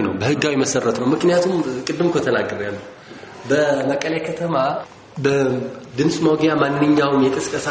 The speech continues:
ስራ መስራት እንደማይፈቀድ ማንኛውም ሰው ያውቃል። ያን ነገር ለመረጋጋት ምንም ነገር ጉዳት ሳይደርስባቸው ነው ያን ነገር እቃ ወደ ፖሊስ እንዲመጣ የተደረገው። ያን እቃ ደግሞ ተሰጣቸዋል። አልቆየም። በነጋታው ደግሞ እቃቸው ይዘው እንዲሄዱ ደግሞ ተደርገዋል።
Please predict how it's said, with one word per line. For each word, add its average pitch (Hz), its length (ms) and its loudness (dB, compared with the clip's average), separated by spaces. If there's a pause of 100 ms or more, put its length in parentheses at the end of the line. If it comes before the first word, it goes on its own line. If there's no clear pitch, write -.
ስራ 131 200 -4 (300)
መስራት 156 380 -2 (180)
እንደማይፈቀድ 165 840 -2
ማንኛውም 226 680 4
ሰው 277 200 0 (100)
ያውቃል። - 340 0 (960)
ያን 135 280 2
ነገር 156 240 4
ለመረጋጋት 151 680 -2
ምንም 185 240 2
ነገር 135 260 0
ጉዳት 135 240 -2
ሳይደርስባቸው 165 680 -6
ነው 233 120 -2 (420)
ያን 127 200 0
ነገር 127 240 0
እቃ 113 180 -2
ወደ 117 180 0
ፖሊስ 113 240 -8 (340)
እንዲመጣ 113 360 -2
የተደረገው። - 520 -6 (520)
ያን 147 220 2
እቃ - 200 -2
ደግሞ 185 280 -2
ተሰጣቸዋል። 120 680 -2 (360)
አልቆየም። 123 540 -2
በነጋታው 123 460 -2
ደግሞ 151 180 -4 (100)
እቃቸው 120 420 -4 (160)
ይዘው 123 240 0
እንዲሄዱ 120 240 0
ደግሞ 139 240 -6
ተደርገዋል። 95 480 -8